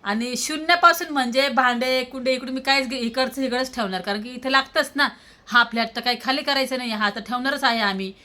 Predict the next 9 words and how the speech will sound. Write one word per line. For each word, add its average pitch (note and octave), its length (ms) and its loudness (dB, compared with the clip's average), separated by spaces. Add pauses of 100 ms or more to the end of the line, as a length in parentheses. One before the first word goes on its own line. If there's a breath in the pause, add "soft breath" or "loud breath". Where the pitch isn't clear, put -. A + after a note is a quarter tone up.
(460 soft breath)
तर, G#3 100 -2
अं, G3 720 0 (360)
भांडे, A#3 640 2
गॅस A#3 640 4
सगळंच D4 320 0
आणावं D#4 280 6
लागेल C4 280 2
मला. A3+ 260 -4
किती, C4+ 420 -8